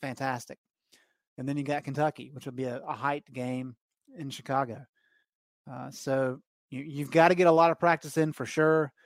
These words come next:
Uh, you, you need more than one game probably against a team like U N C W to kinda build up that confidence. It's one thing Roy's always talked about. Tough schedules are good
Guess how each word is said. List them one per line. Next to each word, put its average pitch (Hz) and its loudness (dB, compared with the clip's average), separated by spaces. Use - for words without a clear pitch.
Uh, 139 -14
you, 143 -6
you 160 -4
need 160 0
more 160 4
than 147 -2
one 160 0
game 151 0
probably 160 0
against 147 -12
a - -18
team 151 -4
like 151 -2
U 151 -4
N 143 -4
C 151 -10
W 143 -4
to - -20
kinda 139 -6
build 156 0
up 160 2
that 156 -4
confidence. 156 -6
It's - -10
one 233 2
thing 185 0
Roy's 160 4
always 147 2
talked 156 0
about. 110 -10
Tough 202 4
schedules 165 2
are 151 0
good 160 6